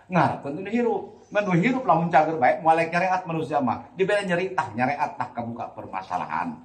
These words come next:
Setiap aya penyakit aya ubarna. Setiap aya permasalahan aya jalan keluarna. Mantap manusia wajib nyariat, tah wajib belajar. Lamun teu belajar, ngajar.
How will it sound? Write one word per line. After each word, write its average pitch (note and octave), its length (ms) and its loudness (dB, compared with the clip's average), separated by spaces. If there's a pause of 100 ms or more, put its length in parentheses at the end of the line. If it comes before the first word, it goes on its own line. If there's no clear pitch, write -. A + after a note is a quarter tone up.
(160)
Setiap D#3 400 -2
aya A#2 80 -4
penyakit A2 560 -8
aya G2 160 -8
ubarna. E2 640 -10 (880)
Setiap E3+ 320 -2
aya D#3 160 -2
permasalahan A#2 640 0
aya F#2 240 -8
jalan F#2+ 240 -8
keluarna. E2 560 -12 (160)
Mantap A#2 240 -6
manusia G2+ 320 -12
wajib E2 480 -12
nyariat, A2+ 480 -12
tah E2+ 160 -14
wajib F#2+ 400 -10
belajar. B2 400 -8 (480)
Lamun A#2 160 2
teu B2 80 0
belajar, D#3+ 480 4
ngajar. B2 560 -6